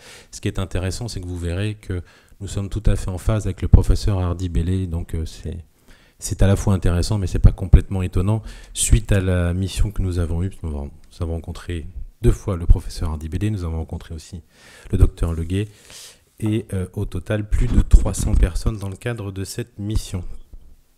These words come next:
Donc cette mission a été confiée à Michel Laforcade, euh, fin novembre deux mille quatorze, avec une lettre de mission donc, de Madame Touraine.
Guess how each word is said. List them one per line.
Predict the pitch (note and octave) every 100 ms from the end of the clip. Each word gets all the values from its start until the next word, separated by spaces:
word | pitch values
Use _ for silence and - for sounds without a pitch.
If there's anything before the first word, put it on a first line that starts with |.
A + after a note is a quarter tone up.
| _ _ _ - - _ _ - _ _ _ _ _ -
Donc | A#2 A2
cette | C#3 -
mission | C3+ A#2+ - D#3 D#3 -
a | A#2
été | A2+
confiée | A#2+ B2 -
à | B2
Michel | A2+ B2 G#2+
Laforcade, | G2+ - G2+ - B2+ B2+ A#2+ A2+ _ -
euh, | G#2 G2 F#2+ F#2+
fin | - B2+
novembre | A#2 G#2 G2+
deux | F#2
mille | F2+ F2
quatorze, | - - G#2 A#2 C3
avec | G#2 F2 -
une |
lettre | F2+ E2+
de |
mission | E2+ D#2+ F2
donc, | D#2+ E2 -
de |
Madame | E2 D#2+ D#2+
Touraine. | - F2 G#2+ B2+